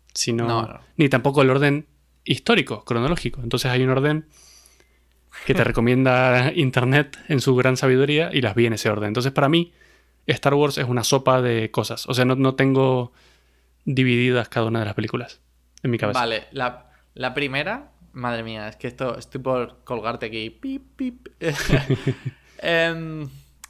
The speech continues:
Speaker 2: la primera es, eh, por si alguien en,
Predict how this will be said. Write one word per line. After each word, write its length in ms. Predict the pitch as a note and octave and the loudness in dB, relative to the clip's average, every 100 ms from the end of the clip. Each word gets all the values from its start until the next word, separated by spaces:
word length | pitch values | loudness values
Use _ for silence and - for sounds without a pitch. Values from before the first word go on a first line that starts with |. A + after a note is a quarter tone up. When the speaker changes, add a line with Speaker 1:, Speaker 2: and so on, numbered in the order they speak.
| - | -6
Speaker 2:
la 140 | C3+ | -4
primera 560 | C3+ C3+ D3+ G3+ A3+ - | -2 0 0 -2 -6 -6
es, 380 | C#3+ D3 D3 F3+ | -2 -2 -4 -2
eh, 640 | D#3+ D3 C3+ B2 A2+ - - _ _ | 0 0 0 -2 -6 -14 -20 _ _
por 140 | - A#2+ | -12 -8
si 140 | B2+ | -4
alguien 400 | A#2 B2+ C3+ C3 - | -4 -2 -4 -6 -10
en, 500 | C3 B2 A#2 A2+ | -10 -8 -10 -12